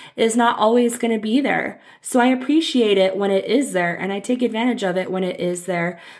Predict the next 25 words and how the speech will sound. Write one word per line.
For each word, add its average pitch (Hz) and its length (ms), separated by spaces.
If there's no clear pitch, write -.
That 220 260
way, 226 400
when 196 240
it's 190 240
not, 185 520
and 202 160
I 196 220
literally 196 600
just 185 340
feel 185 140
like 180 260
I 180 160
want 180 340
to 185 380
do 185 520
the 190 240
bare 190 320
minimum, 214 600
I 202 140
can 226 200
still 214 440
feel 202 300
okay 196 520
with 190 220
that. 170 380